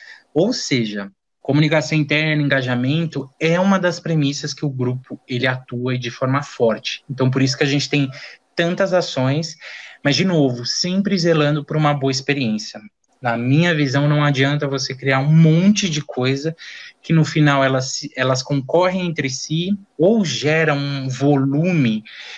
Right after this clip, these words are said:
quase que de forma impossível do colaborador ele consumir da sua marca. Então, a gente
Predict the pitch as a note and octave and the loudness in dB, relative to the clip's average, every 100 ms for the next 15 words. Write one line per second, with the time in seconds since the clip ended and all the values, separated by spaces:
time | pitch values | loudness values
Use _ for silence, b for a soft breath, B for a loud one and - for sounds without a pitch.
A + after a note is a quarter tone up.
0 | B - G3 A#3+ A3 G#3+ - G3 F3+ D3 | B -4 -2 0 -2 -2 -2 -2 -2 -4
1 | D3+ - D#3 D#3 D#3 D3 C3+ A#2+ A2+ _ | -4 -2 0 2 2 2 2 0 -6 _
2 | _ - F#3+ G3 F#3 - F3 D#3 C#3+ C3 | _ -2 0 2 0 0 0 2 0 0
3 | C#3+ C3+ C3 B2+ B2 C3 C3+ C3+ C3+ D3+ | 2 2 2 2 2 0 -2 -4 -2 -2
4 | D3 - E3 C#3 C3 C3+ B2+ B2+ D3 C#3 | 0 0 2 4 4 2 0 0 0 2
5 | A2 G2+ - A2+ B2 B2+ A#2+ B2 B2+ | 0 -4 -8 -8 -2 -2 0 -2 -4